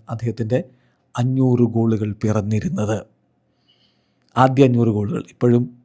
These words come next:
മെസ്സിയും ക്രിസ്ത്യാനൊക്കെ ഗോളടി തുടർന്നുകൊണ്ടേയിരിക്കുകയാണ്. ഇനി ഹാരി കെയ്ൻ ഈ ഇരട്ട ഗോളുകളോടുകൂടി യൂറോപ്പിലെ ടോപ്പ് ഫൈവ് ലീഗുകളിലെ all time top scorers-ിൻ്റെ ലിസ്റ്റിൽ ഒമ്പതാം സ്ഥാനത്തേക്ക് എത്തിയിരിക്കുകയാണ്.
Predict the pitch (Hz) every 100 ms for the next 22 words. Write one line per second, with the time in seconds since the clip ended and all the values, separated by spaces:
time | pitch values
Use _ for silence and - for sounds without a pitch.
0 | _ - 131 120 131 127 120 127 123 127
1 | 123 120 120 120 120 117 127 123 127 117
2 | 135 - _ _ _ _ _ _ _ _
3 | - 151 135 - 180 226 240 214 139 127
4 | 135 _ _ _ _ _ _ _ _ 143
5 | 143 135 123 131 123 127 127 127 117 113
6 | 110 95 - _ _ _ _ _ _ 127
7 | 147 160 160 151 143 139 - _ _ 143
8 | 139 139 - 147 143 127 123 127 120 120
9 | 110 131 139 - _ 143 143 147 139 127
10 | 127 - 127 127 123 123 113 - 127 117
11 | 123 131 127 123 120 110 110 113 - 113
12 | 107 104